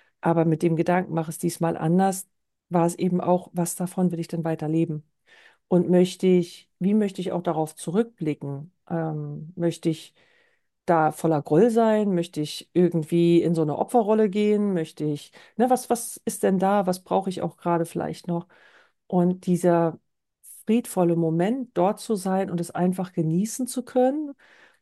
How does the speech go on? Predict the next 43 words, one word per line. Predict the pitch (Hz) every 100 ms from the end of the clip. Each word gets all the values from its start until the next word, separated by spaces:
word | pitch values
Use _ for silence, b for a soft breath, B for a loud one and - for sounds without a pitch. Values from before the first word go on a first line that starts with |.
| -
und | 175 175 180
euch | - 180 -
beiden | 170 170 170
von, | - 165 160 160 160 - _ _ _ _ 151 147 _
ja, | - 185 233
von | 240
meiner | 175 156
Kindheit | 247 262 233
dort | 175 170
zu | -
erzählen | 147 - 175 165
und | 156
zu | - 165
merken, | 170 170 180
wie | 175
die, | 165 165 165 b b b b b -
wenn | 185
ich's | 196 190
denn | 180
zulassen | 180 330 269 226 180
kann, | 180 170
was | 190 -
so | 226
für | 220 214
Erinnerungen | 214 - 320 285 226 196
hochkommen | 180 170 - 170 151 151
und | 180 185
wie | 196 196
schön | - - 240 392
das | 277 -
einfach | - 143 - -
war. | 143 190 - _ _ _ _ _ _ _ -
Ähm, | 175 175
das | 175 185
hab | 226
ich | 233
mitgenommen, | 302 339 - 151
das | 156
hat | 208
mich | 220
durchs | 196 190
Jahr | 185 190
begleitet, | 185 - - 180